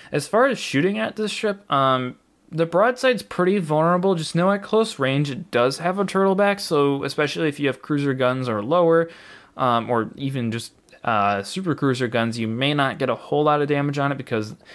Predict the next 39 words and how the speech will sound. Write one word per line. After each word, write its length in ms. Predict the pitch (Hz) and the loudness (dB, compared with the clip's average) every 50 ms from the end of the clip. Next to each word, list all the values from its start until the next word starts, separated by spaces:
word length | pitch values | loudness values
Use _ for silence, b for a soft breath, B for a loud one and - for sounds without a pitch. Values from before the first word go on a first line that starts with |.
| B B B B B - | B B B B B -6
uh, 180 | - 117 110 104 | -2 0 0 2
you 140 | 110 127 135 | 2 2 2
will, 140 | 147 160 - | 2 2 2
I 40 | 160 | 2
mean, 140 | 151 143 | 2 4
you 100 | 139 156 | 4 4
will 140 | 165 196 226 | 4 4 4
get 180 | 214 202 202 - | 2 2 0 -2
chunk 280 | - - 185 190 190 | -2 -2 -2 -2 -2
damage, 360 | - 185 185 190 185 185 165 - | -2 0 0 2 2 0 -2 -2
but 120 | - - | -6 -6
you 100 | 147 147 | -4 -2
may 200 | 139 143 139 143 | -2 0 0 0
not 180 | 143 139 139 139 | 0 0 0 -2
get 100 | 139 127 | -2 -4
a 40 | |
whole 160 | - - 131 127 | -4 -4 -2 -2
lot 180 | 131 127 120 | -2 -2 -2
of 80 | 127 120 | -2 -2
damage, 340 | 127 123 123 127 131 135 - | 0 0 0 0 -2 -4 -4
like, 260 | 151 139 123 - - | -4 -4 -4 -4 -8
as 120 | - - - | -12 -10 -6
far 140 | - 131 | -6 -6
as 80 | 117 - | -4 -4
Citadel 480 | - - 208 202 208 202 185 190 185 175 | -4 -2 0 0 0 0 2 2 2 2
damage 340 | 170 170 170 165 156 156 | 2 2 0 0 0 -2
is 80 | 160 151 | -4 -6
concerned. 480 | - 160 156 - - 156 160 160 156 B B B B B B B B - | -4 -4 -4 -2 -2 -2 -2 -2 -4 B B B B B B B B -6
Of 160 | - 123 - | -6 -6 -4
course, 240 | - 135 123 123 127 | -2 -2 -2 -2 -2
the 80 | 120 | -2
battleships 460 | 120 123 120 127 123 - - 120 - | 0 2 2 0 0 -4 -6 -8 -6
tend 240 | - - 190 185 160 | -4 0 0 2 2
to 60 | 147 | 2
just 260 | 131 131 123 113 - - | 2 0 -2 -2 -2 -4
overmatch 640 | - 175 160 165 160 151 147 147 151 143 - - | -2 -2 0 0 0 0 2 2 0 0 -2 -2
that 260 | - 143 139 139 139 - | 0 2 2 2 0 -2
or, 380 | - - 113 110 110 110 - - | -2 0 0 0 0 -2 -4 -6
um, 400 | - 110 107 113 117 117 - | -4 -4 -4 -4 -6 -10 -12